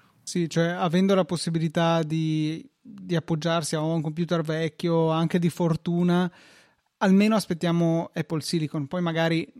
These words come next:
non, non sono i computer che ti interessano, magari fanno solo gli iMac, che ne so, però, eh, per, considerato che appunto abbiamo detto, secondo noi manca veramente poco, direi che entro il duemilaventi vedremo sicuramente qualcosa. Chiaro,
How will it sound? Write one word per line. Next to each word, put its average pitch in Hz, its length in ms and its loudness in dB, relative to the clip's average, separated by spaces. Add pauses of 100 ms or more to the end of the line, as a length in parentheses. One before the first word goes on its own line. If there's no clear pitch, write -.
(140)
non, 76 420 -6
non 156 220 2
sono 160 220 -2
i - 20 -2
computer 151 320 -2
che 143 100 -2
ti 139 60 -8
interessano, 151 580 -4
magari 151 280 -2
fanno 156 220 -6
solo 156 260 -4
gli 151 100 -2
iMac, 147 480 -4
che - 120 -4
ne 156 100 -2
so, 165 320 -4 (440)
però, 165 640 0 (920)
eh, 151 180 -2
per, 170 380 0
considerato 180 400 0
che 160 80 -2
appunto 170 460 -4 (180)
abbiamo 165 320 -2
detto, 165 360 -4
secondo 190 460 0
noi 202 220 2
manca 175 460 0
veramente 160 440 -2
poco, 160 320 -6
direi 156 260 -4
che 160 120 -4
entro 170 240 0
il 165 60 -4
duemilaventi 165 640 0
vedremo 160 260 -2
sicuramente 160 520 -4
qualcosa. 170 600 -2 (680)
Chiaro, 151 400 -2